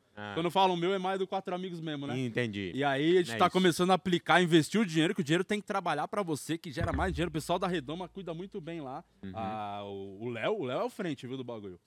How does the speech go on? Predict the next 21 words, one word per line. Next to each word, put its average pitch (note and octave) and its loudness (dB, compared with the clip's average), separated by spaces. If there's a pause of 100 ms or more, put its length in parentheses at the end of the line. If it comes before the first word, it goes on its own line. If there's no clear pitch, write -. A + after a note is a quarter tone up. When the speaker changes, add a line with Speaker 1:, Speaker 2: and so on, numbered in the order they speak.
(320)
Speaker 2:
Falei A2+ -2
com G#3+ -2
o G3 6
Léo, B2+ 6
procura F#3+ 6
o G#3+ 8
Léo G3 8
no F#3+ 2
Instagram, D#3 0
um - -4
cara E3 -2
bonito, D#3+ 2
ele G#2+ -4
é G#2+ -2
ex-jogador F3+ 2
de D3+ -10
futebol, B2+ -10
os C#3+ -12
caras F#3+ -12
tão G#3+ -8
cu-, E3 -8